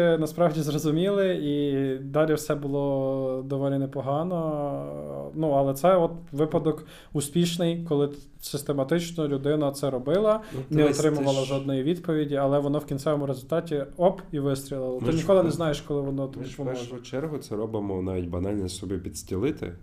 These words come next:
Speaker 2: щоб, е, в разі отаких випадків, да, прийшли і сказали: «Де? От, будь ласочка, от, будь ласочка, ми все зробили». Ну, якщо ви не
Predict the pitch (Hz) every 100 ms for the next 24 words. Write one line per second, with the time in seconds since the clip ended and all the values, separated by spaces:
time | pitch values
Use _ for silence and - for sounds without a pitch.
0 | - - - - - - 92 - - -
1 | 98 - 98 107 98 92 92 - 95 90
2 | 95 131 160 - 98 87 90 101 107 98
3 | 90 - - 90 - 135 - 95 92 90
4 | 90 95 85 87 - - 92 113 107 95
5 | 92 90 - - - 101 101 101 95 92
6 | - - 92 98 - 110 107 101 90 87
7 | 85 - - - - 92 80 98 - -
8 | 180 104 110 113 101 101 101